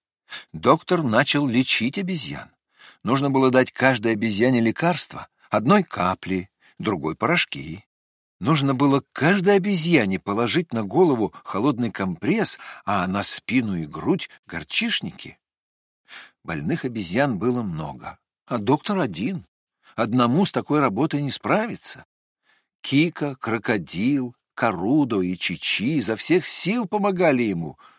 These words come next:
но они скоро устали, и доктору понадобились другие помощники.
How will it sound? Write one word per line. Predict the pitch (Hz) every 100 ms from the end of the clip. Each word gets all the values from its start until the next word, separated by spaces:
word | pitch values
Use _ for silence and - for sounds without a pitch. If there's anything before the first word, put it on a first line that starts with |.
| _
но | 208
они | 220 220
скоро | 196 226 220
устали, | 214 - - 214 156 101 - -
и | 139
доктору | 120 139 196 - 196 190
понадобились | 175 120 113 160 156 147 147 120
другие | 123 117 120 196 214
помощники. | 98 78 71 - - 64 - -